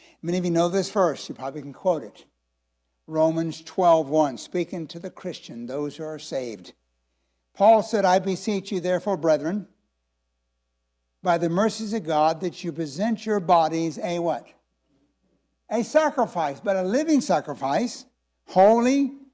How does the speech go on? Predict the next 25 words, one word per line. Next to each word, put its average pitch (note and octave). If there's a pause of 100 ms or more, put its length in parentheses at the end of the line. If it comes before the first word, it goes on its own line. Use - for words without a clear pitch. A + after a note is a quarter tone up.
(240)
acceptable G3
unto G#3
God, E3
which F3+
is D#3+
your E3
reasonable D3 (240)
service." A2+ (1040)
So G3+
my G#3
salvation A3+
that E3+
I G#3+
have, E3+
that E3+
I D3
presently G3+
have, D3
is C#3
obtained E3+
through D#3
the C#3+
sacrifice D#3
of -
Christ A#2